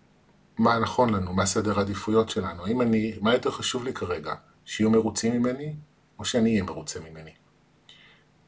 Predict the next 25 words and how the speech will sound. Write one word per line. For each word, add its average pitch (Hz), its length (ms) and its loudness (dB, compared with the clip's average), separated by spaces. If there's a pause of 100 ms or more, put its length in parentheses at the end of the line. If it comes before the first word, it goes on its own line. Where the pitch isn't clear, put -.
(140)
האם 101 160 2
אני 98 420 0
אעשה 95 240 2
את 113 100 2
מה 107 100 2
שמצפים 101 480 0
ממני, 131 340 2
או 110 80 0
את 101 120 -6
מה 95 100 0
שאני 98 220 -2
רוצה 92 280 -6
לעשות? - 520 -12 (1300)
עכשיו, - 400 4
תראו, 123 380 2 (500)
זה 113 140 -2
עניין 165 220 8 (120)
מאוד 120 280 4
מורכב, 117 540 4 (220)
כי 104 200 -2
צריך 123 320 0
לקחת 117 300 0
פה 110 80 4
בחשבון 95 480 2
משהו. - 300 -6